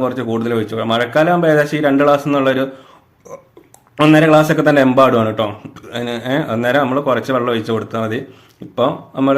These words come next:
രണ്ട് ഗ്ലാസ് വെള്ളം ഒഴിച്ച് കൊടുത്തിട്ടുണ്ട്. ഇനി നമുക്ക് ഇതിലേക്ക് ഉപ്പ് ഇട്ട് ഇട്ട് കൊടുക്കണം കേട്ടോ. നമ്മൾ ഇട്ട് കൊടുക്കാൻ കല്ലുപ്പാണേ. ആ, ഇനിയിപ്പോൾ കല്ലുപ്പ് തന്നെ ഇട്ടോണമെന്നൊന്നുമില്ല കേട്ടോ, പൊടിയുപ്പാണേലും ഇട്ട് കൊടുക്കാം കേട്ടോ. നമ്മൾ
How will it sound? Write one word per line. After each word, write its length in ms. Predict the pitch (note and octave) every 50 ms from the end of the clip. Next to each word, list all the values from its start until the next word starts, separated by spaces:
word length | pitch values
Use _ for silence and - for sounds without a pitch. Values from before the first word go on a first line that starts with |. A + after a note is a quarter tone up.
| C#3 C#3 C3+
രണ്ട് 120 | B2+ B2 C3
ഗ്ലാസ് 180 | C3+ C3 B2+ C#3+
വെള്ളം 140 | B2+ A2+ A#2+ A#2+
ഒഴിച്ച് 180 | A2+ G#2 - A2+
കൊടുത്തിട്ടുണ്ട്. 440 | A2 G#2+ G#2 - G#2+ G#2+ G#2 G#2 G#2 B2 C#3 D3+ - - _ _ _ _ _ _ _ _ _ _ _ -
ഇനി 100 | B2 B2 B2+
നമുക്ക് 280 | C3 C3+ C3 C3+ C#3 D3 D3+ D3 - - - - _ -
ഇതിലേക്ക് 280 | B2+ A#2+ B2 B2+ B2+ C#3 A#2+
ഉപ്പ് 180 | A#2 - - C#3
ഇട്ട് 100 | C3+ A#2+ A#2
ഇട്ട് 100 | G#2+ A2
കൊടുക്കണം 380 | A2 A2 A2 A2 G#2+ G#2+ G#2+ G#2
കേട്ടോ. 160 | G#2 - A2+ G#2+ G#2 - - - -
നമ്മൾ 160 | - A#2+ C3+ D3+ D3+
ഇട്ട് 100 | C#3+ C#3
കൊടുക്കാൻ 260 | E3 D#3+ D3+ D#3 D3+ D3 C3+
കല്ലുപ്പാണേ. 500 | A#2+ A#2 A#2+ A#2+ A#2+ B2+ A#2 A2+ A2 B2 C#3+ D#3 - - - _ _ _ _ _ _ _ _ _ - -
ആ, 40 | G#2+ G#2+ G#2+ G#2+ G#2+ G#2+ G2+ - G#2+
ഇനിയിപ്പോൾ 300 | A2 A#2 A2+ B2+ C3 C3 C3 C3 C3 B2+ A#2+ -
കല്ലുപ്പ് 280 | A2 G#2+ A2+ A#2 C3+ D3
തന്നെ 200 | C3+ C#3 C#3+ D#3+ E3
ഇട്ടോണമെന്നൊന്നുമില്ല 580 | D#3 D#3+ - D#3+ D#3+ D#3+ D#3+ E3 D#3+ D3+ C#3 C#3
കേട്ടോ, 160 | C3+ A#2+ A2 G#2 G#2+
പൊടിയുപ്പാണേലും 600 | A#2 A#2 A#2 B2+ B2+ B2+ C#3+ C#3+ C3 C3 C3 C3+ C#3
ഇട്ട് 100 | B2+ - -
കൊടുക്കാം 240 | A#2 A2+ - A2 G#2+
കേട്ടോ. 140 | - A2+ G#2 G2+ - -
നമ്മൾ 160 | G#2+ A2 B2